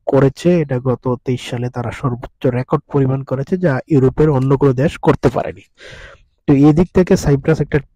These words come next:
পরিবর্তন নিয়ে আসতেছে। তো এই পরিবর্তনের ক্ষেত্রে এসে বেতন কাঠামোটা দুই হাজার চব্বিশ সালে কিছুটা পরিবর্তন হচ্ছে। তবে এই হওয়াতে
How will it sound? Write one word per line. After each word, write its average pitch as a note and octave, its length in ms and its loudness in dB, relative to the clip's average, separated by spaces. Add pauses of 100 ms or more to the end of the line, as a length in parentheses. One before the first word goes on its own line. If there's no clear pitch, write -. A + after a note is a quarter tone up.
পরিবর্তন F3+ 520 4
নিয়ে E3+ 220 4
আসতেছে। C3+ 420 0 (380)
তো A#2+ 220 -6 (100)
এই D3+ 140 0
পরিবর্তনের F3+ 800 2
ক্ষেত্রে D3 440 -2
এসে D3 280 2 (460)
বেতন D3+ 340 0
কাঠামোটা D3+ 720 0 (480)
দুই C#3 140 4
হাজার B2+ 260 4
চব্বিশ C3+ 360 0
সালে C3 180 0
কিছুটা - 380 -6
পরিবর্তন C3+ 800 2 (140)
হচ্ছে। - 500 -4 (260)
তবে C3 260 2 (100)
এই G#3 280 6
হওয়াতে D3 540 2